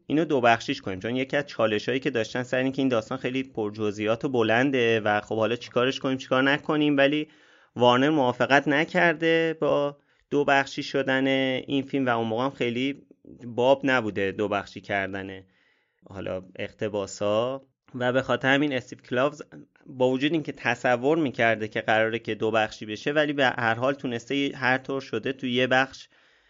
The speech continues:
این فیلمنامه رو جمعش کنه. بعدش حالا در مورد کلیت فیلم یه چیزی که هست اینه که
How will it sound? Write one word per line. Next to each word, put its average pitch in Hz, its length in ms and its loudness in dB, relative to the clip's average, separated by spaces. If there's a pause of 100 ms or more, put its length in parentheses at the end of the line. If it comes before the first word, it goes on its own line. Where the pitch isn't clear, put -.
این 117 200 -8
فیلمنامه 113 460 0
رو 143 100 0
جمعش 120 500 0
کنه. 90 360 -12 (920)
بعدش 175 680 -2
حالا 165 340 0
در 165 280 2
مورد 170 180 -2
کلیت 170 640 0
فیلم 160 640 2
یه 143 140 -2
چیزی 185 320 -12
که 190 480 0 (140)
هست 175 580 0
اینه 160 260 0
که 180 540 0